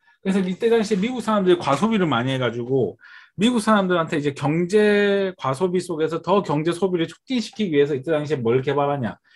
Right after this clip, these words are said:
지금도 나를 괴롭히고 있는 신용카드라는 게 개발됩니다. 이때부터.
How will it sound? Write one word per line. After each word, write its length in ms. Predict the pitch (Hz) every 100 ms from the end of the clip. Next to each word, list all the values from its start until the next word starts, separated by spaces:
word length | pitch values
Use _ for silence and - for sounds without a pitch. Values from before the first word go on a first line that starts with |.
| _
지금도 380 | - 175 202 190
나를 260 | 135 123 131
괴롭히고 440 | 143 151 151 131
있는 260 | 127 160 175 - _
신용카드라는 1080 | - - 220 233 269 277 294 233 214 170 160
게 120 | 156
개발됩니다. 640 | 151 139 127 101 90 85 -
이때부터. 520 | 101 98 98 - _